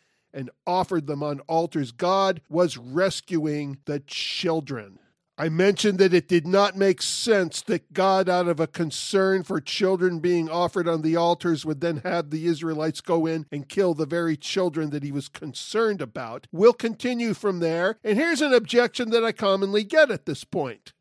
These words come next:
"But Bob, many Christians will say exactly that. They talk about children suffering for the sins of their parents. They justify God's destruction of children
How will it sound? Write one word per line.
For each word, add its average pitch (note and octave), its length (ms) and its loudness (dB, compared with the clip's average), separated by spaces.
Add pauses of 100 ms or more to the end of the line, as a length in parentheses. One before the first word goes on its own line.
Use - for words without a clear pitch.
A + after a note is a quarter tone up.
(140)
"But - 200 2
Bob, B3+ 420 6
many C4 380 2
Christians C#4 560 -2
will C#4 160 0
say F4 340 -2
exactly F#3 520 -2
that. D#3+ 200 -2
They B3+ 140 2
talk D#4+ 360 2
about A#3 280 4
children G3+ 440 -2
suffering A#3 640 -4
for F#3 280 -2
the A#3+ 160 0
sins D#3+ 500 -10
of E3+ 160 -4
their G3+ 180 0
parents. A#3 840 -6
They G#3 180 0
justify G#3+ 760 0
God's G3+ 380 0
destruction A#3+ 720 -4
of G#3 140 -4
children G3+ 500 -2